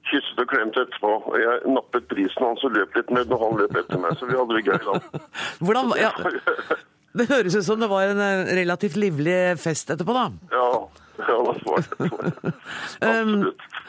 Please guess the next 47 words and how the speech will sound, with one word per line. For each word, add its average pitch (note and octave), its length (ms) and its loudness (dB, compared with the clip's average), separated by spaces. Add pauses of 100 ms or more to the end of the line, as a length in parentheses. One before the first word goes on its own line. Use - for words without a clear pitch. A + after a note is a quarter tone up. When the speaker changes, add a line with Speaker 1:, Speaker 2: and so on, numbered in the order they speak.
(200)
Speaker 2:
men B3+ 100 2 (220)
Speaker 1:
Nei, D3 140 4
jeg G3+ 80 4
er C#3+ 100 2
jo B2+ 60 -2
den D#3 140 2
eneste C3 260 -4
fra D3 160 2
Europa C#3 380 2
da, G#3 120 4
så - 120 2
jeg B2+ 100 0
er C3 60 2
i C#3+ 80 4
hvert D3 200 2
fall A#2 200 2
Europas A#2+ 420 0
beste C#3 300 0
skuespiller E3+ 680 0 (260)
dette C#3 240 2
året. B2+ 320 4 (340)
Speaker 2:
<laughs> - 380 -8
Og - 60 2
jeg G#3+ 140 6
er F3+ 200 6
så G#3 140 2
Speaker 1:
Jeg G#3+ 60 0
er - 20 -8
Speaker 2:
stolt D#3 240 4
over F#3 160 4
å G3 40 0
Speaker 1:
fornøyd. - 60 -4
Speaker 2:
snakke F#3 240 0
med C#3 140 2
deg, F#3 160 2
ja. E3 140 4 (1120)
<laughs> - 1160 -6
Har C#4 100 4
dette G#3+ 200 2
gjort G#3 180 2
deg - 100 2
enda G#3 300 2
mer B2+ 400 2
sugen C#3 520 0
på D#3+ 120 2
en D#3+ 160 0
Emmy-pris? E3 680 0